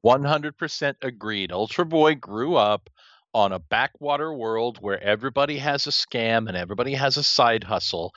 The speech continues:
And he would never use the knowledge that he has. He would never use the ability that he has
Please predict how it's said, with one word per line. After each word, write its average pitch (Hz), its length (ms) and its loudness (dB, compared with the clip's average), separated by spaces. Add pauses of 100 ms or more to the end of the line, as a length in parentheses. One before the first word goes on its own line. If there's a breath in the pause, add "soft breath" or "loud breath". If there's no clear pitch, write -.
(460 loud breath)
And 131 140 2
he 175 220 -2
would 156 220 -4
never 175 480 0
use 190 760 -12
the 131 120 -4
knowledge 123 760 0
that 104 160 -4
he 110 140 -14
has. 151 380 0
He 135 140 -4
would 156 180 -4
never 151 280 2
use 143 640 -4
the 113 100 -2
ability 120 440 2
that 101 140 -6
he 120 180 -6
has 110 480 4